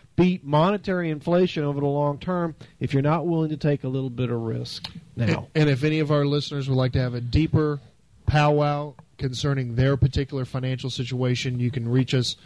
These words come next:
Speaker 2: in our office on Monday at nine zero six, zero zero seven zero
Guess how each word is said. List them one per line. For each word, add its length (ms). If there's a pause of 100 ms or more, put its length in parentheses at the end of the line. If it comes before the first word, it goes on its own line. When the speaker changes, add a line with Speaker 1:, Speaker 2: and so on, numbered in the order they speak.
(280)
Speaker 2:
in 140
our 120
office 380
on 180
Monday 400
at 80
nine 380
zero 460
six, 520 (380)
zero 580
zero 560
seven 500
zero 540